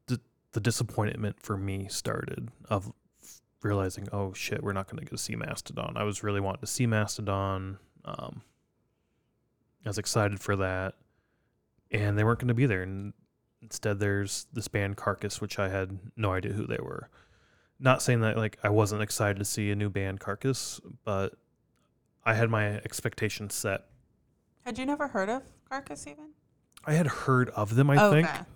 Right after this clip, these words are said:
Speaker 1: but not, like, heard them. I have
Speaker 2: Yeah.
Speaker 1: never listened to them.
Speaker 2: I've never listened to them either, but I've heard of them. So when you said never heard them, I thought you meant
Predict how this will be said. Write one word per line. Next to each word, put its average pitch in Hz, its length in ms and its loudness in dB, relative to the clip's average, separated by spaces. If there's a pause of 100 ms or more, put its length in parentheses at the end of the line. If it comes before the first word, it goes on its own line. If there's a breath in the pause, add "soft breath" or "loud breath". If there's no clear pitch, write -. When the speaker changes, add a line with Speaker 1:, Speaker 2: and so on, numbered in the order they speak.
Speaker 1:
but 123 180 2
not, 110 160 4
like, 104 300 0
heard 95 400 0
them. - 260 -12 (120)
I 110 40 0
have 107 100 2
Speaker 2:
Yeah. 110 60 -2
Speaker 1:
never 107 180 2
listened - 280 -8
to - 80 -10
them. - 240 -12
Speaker 2:
I've 226 80 4
never 180 180 4
listened - 280 -8
to 95 60 -8
them 90 100 -6
either, 180 220 -4
but 165 120 -4
I've 160 140 -4
heard 180 200 -4
of - 140 -6
them. - 200 -8
So 175 220 -8
when 175 120 -6
you 175 80 -8
said 175 380 -8 (540)
never 170 200 -8
heard 175 260 -8
them, 180 340 -8
I 175 140 -8
thought - 200 -12
you - 80 -12
meant 170 200 -10